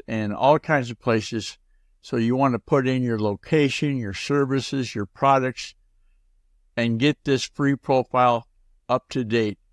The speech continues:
I've got the link in the Google document. If you go to the guy r cook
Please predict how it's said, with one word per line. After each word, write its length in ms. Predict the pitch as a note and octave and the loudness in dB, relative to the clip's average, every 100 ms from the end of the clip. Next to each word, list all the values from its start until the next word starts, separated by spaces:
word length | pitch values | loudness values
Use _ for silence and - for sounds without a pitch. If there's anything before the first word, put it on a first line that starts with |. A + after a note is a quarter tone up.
| - | -6
I've 180 | A2 A2 | -4 2
got 200 | D3 D#3 | 2 2
the 140 | D3 | -2
link 280 | C3 D3 D3 | -2 -2 0
in 120 | D3 | -2
the 100 | B2 | 0
Google 320 | A2+ B2+ B2+ C3 | -2 -2 0 0
document. 640 | B2 A#2+ A2+ A2+ G#2+ G#2+ | 4 4 2 -4 -4 -4
If 140 | G#2 | -6
you 100 | B2 | -6
go 240 | G2+ A2+ A#2 | 0 2 0
to 340 | - C3+ A#2+ | -2 -2 -2
the 280 | G#2 A2+ A2 | 0 0 0
guy 340 | G2 A#2 B2 | 0 2 4
r 220 | B2 A#2+ B2 | 4 4 2
cook 260 | - A#2+ | -2 -6